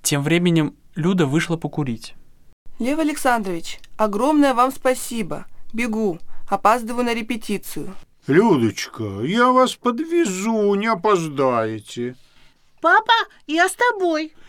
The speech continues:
Speaker 3: Иди учи английские слова.
Speaker 4: Я уже учил.
Speaker 3: Учил, учил. А учительница скажет, что опять не выучил.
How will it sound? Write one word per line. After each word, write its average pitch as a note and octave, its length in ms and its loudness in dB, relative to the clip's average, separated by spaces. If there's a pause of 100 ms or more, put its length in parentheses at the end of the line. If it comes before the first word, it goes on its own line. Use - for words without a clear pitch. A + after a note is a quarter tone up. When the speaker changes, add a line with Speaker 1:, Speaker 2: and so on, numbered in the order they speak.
(220)
Speaker 3:
Иди D#3+ 680 4 (100)
учи F3+ 760 2
английские F3 800 2
слова. D#3+ 520 2 (960)
Speaker 4:
Я F#4+ 240 4
уже A4+ 460 4
учил. D#4 520 0 (340)
Speaker 3:
Учил, G3 720 4
учил. F#3+ 720 2 (500)
А C#3+ 140 0
учительница E3 800 2
скажет, A#2+ 500 0 (280)
что - 340 2
опять F3+ 680 4
не F3 220 6
выучил. D#3 680 4